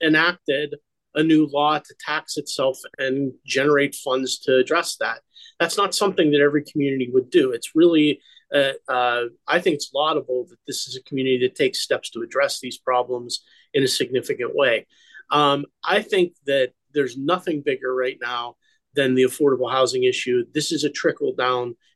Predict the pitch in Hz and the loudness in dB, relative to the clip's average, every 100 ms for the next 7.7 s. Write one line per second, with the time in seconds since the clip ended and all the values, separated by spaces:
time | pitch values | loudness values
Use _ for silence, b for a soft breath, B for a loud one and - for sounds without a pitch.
0 | - 131 143 - 156 - 147 131 123 143 | -2 -2 -4 0 -2 2 2 2 4 2
1 | 143 127 135 - 131 147 135 127 B B | 2 -2 -4 -6 0 2 2 0 B B
2 | B - 175 226 190 - 165 151 143 139 | B -2 2 2 0 0 -2 0 0 0
3 | 147 143 139 139 127 - 120 117 - - | -2 -4 -4 -4 -8 -4 -2 -2 -4 -10
4 | _ _ 135 147 143 147 123 131 135 131 | _ _ 4 4 4 2 2 -2 -2 -6
5 | - 127 117 127 123 - - - _ _ | -4 -4 0 0 0 -6 -8 -12 _ _
6 | _ - 139 135 - 135 127 123 123 127 | _ 0 2 0 -2 0 2 0 -4 -10
7 | - - 123 117 117 - 123 | -14 -4 0 2 0 2 0